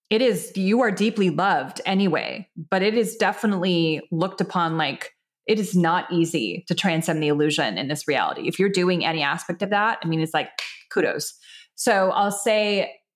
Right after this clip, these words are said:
you know, someone like me, I was a very imaginative kid, imaginative kid. And I think a lot of children are, but there are definitely some kids that run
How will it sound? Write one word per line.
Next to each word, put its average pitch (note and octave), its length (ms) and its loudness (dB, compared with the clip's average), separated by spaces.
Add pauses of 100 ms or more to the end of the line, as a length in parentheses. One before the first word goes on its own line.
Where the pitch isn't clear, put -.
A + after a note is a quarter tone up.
(120)
you A3 100 2
know, F#3 140 4
someone F#3 260 2
like F3+ 180 -2
me, G3+ 380 4
I F3 300 0
was F#3 300 0
a F#3 100 0
very F3+ 280 2
imaginative E3 520 -2
kid, D3+ 360 -2
imaginative E3 640 0
kid. D#3+ 400 0 (240)
And E3 540 0
I E3+ 100 -2
think E3 220 -2
a D#3+ 40 2
lot D3+ 280 2
of E3+ 100 -2
children D#3+ 560 0 (460)
are, D3+ 280 2
but G3+ 180 -4
there C4 160 2
are A3+ 140 2
definitely G3 520 0
some F3+ 260 -2
kids F3 300 -2
that E3+ 300 0 (280)
run E3 580 0